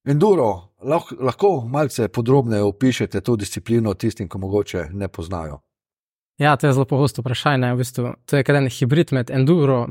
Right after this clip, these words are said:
Speaker 2: eh, med downhillom pa relijem, a ne. Imamo te tako imenovane brzi-, brzince,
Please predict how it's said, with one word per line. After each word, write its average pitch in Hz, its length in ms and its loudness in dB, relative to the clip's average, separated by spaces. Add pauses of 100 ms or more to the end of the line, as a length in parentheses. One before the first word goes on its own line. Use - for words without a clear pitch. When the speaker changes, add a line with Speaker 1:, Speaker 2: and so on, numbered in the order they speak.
(100)
Speaker 2:
eh, 127 200 2
med 127 240 2
downhillom 151 680 4
pa 123 460 2
relijem, 101 480 2
a 107 40 -8
ne. 104 120 -6 (640)
Imamo 127 460 0 (100)
te 117 320 -2
tako 127 180 -2
imenovane 127 280 2
brzi-, 123 240 4
brzince, 139 560 4